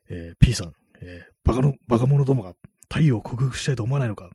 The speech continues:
何者をも支配したいと思わないのか？あらゆる恐怖をなくしたいと思わないのか？これはな、何、誰が元ネタなんですか？なんか、私今ちょっと貝原雄山っぽいね、感じで今読んでしまいましたけども、なんか言いそうなね、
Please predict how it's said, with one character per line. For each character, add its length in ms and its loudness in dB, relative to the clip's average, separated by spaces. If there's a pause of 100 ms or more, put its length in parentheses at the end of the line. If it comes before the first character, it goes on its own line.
(400)
何 340 4
者 380 4
を 200 0
も 160 -2
支 180 -6
配 340 -8
し 80 -10
た 80 -6
い 20 -6
と 80 -14
思 100 -6
わ 60 -4
な 60 -4
い 20 -8
の 80 -10
か？ 140 -20 (500)
あ 140 -8
ら 100 2
ゆ 60 2
る 100 -2
恐 180 0
怖 200 -6
を 40 -18 (140)
な 80 -10
く 120 -4
し 120 -8
た 60 -2
い 40 -4
と 80 -8
思 100 -6
わ 60 -6
な 60 -8
い 60 -10
の 80 -12
か？ 140 -12 (840)
こ 100 -10
れ 60 -8 (100)
は 80 2
な、 220 2 (100)
何、 260 2
誰 200 2
が 100 0
元 220 -6
ネ 100 -4
タ 100 -6
な 120 -4
ん 40 -4
で 80 -10
す 100 -18
か？ 100 -12
な 140 -8
ん 40 -8
か、 140 -14 (480)
私 260 0
今 140 2
ち 40 -14
ょ 20 -12
っ 20 -12
と 60 -8
貝 240 6
原 180 4
雄 180 4
山 200 2
っ 60 -4
ぽ 160 -2
い 40 -8
ね、 100 -14
感 220 -8
じ 100 -12
で 100 -4
今 140 -6
読 220 -2
ん 20 -20
で 100 -8
し 160 -10
ま 80 -8
い 40 -10
ま 100 -10
し 80 -12
た 140 -8
け 80 -14
ど 100 -12
も、 200 -14 (600)
な 80 0
ん 20 -2
か 60 -2
言 120 0
い 40 0
そ 180 -2
う 40 2
な 240 -2 (160)
ね、 160 -10